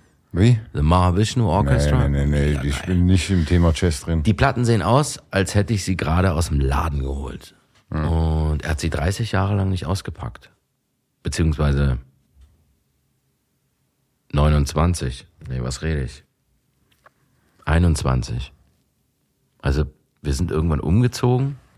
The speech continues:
Speaker 2: Und dann hat er sie eingepackt und nie wieder rausgeholt. Voll schade. Hast du Platten?
Speaker 1: Nicht mehr viele. So, ich hab,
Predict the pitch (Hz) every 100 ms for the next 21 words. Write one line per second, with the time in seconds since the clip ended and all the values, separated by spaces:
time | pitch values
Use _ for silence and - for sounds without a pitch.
0 | _ _ _ _ _ _ - 67 71 76
1 | 67 71 85 110 - 117 120 - - _
2 | 80 78 92 104 110 87 95 - 90 73
3 | 71 - - 78 76 85 101 78 69 -
4 | _ _ _ _ _ _ _ _ - -
5 | _ - - 131 - 135 - 175 - _
6 | _ _ _ _ _ _ - - - -
7 | - - - _ 120 135 123 95 120 113
8 | 76 69 - - - - 87 98 90 87
9 | 98 110